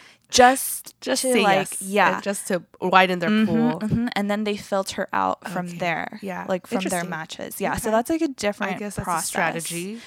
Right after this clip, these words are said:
Speaker 2: Exactly.
Speaker 1: on its own
Speaker 2: Yeah.
Speaker 1: way.
Speaker 2: Yeah.
Speaker 1: Okay.
Speaker 2: And so that's been interesting.
Speaker 1: Yeah.
Speaker 2: But yeah, I, I, I did download it a little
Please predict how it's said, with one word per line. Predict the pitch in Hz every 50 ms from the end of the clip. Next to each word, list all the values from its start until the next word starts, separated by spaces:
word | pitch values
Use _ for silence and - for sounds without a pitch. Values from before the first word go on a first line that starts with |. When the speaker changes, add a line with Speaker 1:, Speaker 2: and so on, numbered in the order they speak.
| - - _
Speaker 2:
Exactly. | - 202 185 185 202 190 175 175 - - 175 165 156
Speaker 1:
on | 170 185 180 - 160 160 160 -
its | 180 170 165 160 - -
own | 156 151 156 170 214 269 254 262 277 - - -
Speaker 2:
Yeah. | 233 214 214 190 240 320
Speaker 1:
way. | 247 - - 233 254 302 320 _ _ _ _ -
Speaker 2:
Yeah. | 196 190 220 226 233 240 240 226 214 185 180 -
Speaker 1:
Okay. | - - -
Speaker 2:
And | 226 226 233 220
so | - - 226 220
that's | 208 214 208 220 220 -
been | - 202 190
interesting. | 180 175 175 - 165 160 - - - 180 180
Speaker 1:
Yeah. | 170 151 -
Speaker 2:
But | - -
yeah, | 208 196 175 - -
I, | - 220 220 220 - 226 226 226 -
I, | 214 220
I | 220
did | 214 240 254 262 233
download | 226 202 196 202 202 190 190 190
it | 185 185 185 - -
a | -
little | 190 190 190 190 190 190 190 196 - - -